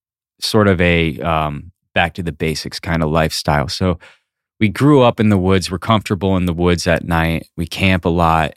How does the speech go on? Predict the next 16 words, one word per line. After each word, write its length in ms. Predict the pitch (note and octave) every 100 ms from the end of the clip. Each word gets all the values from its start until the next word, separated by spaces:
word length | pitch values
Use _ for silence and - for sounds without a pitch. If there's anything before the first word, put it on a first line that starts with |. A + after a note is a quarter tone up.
| -
And 480 | F2 F2 E2+ E2 - _ _ _ _
so 120 | - A2
we 60 |
didn't 180 | A#2 C#3
have 180 | A2+ G2+
any 140 | F#2
flashlights. 880 | D2+ - C#2+ D#2 - F#2+ F#2 F2 -
We 100 | F#2
weren't 240 | F#2+ G#2 -
armed. 640 | E2+ E2+ F2+ F2 F2 D#2+ F#2
We 120 | E2+
didn't 300 | G2 F#2+ D2
have 320 | F2+ F#2 D#2
any 200 | E2+ F#2
sort 300 | - F#2+ F2+
of, 320 | F2 D#2 -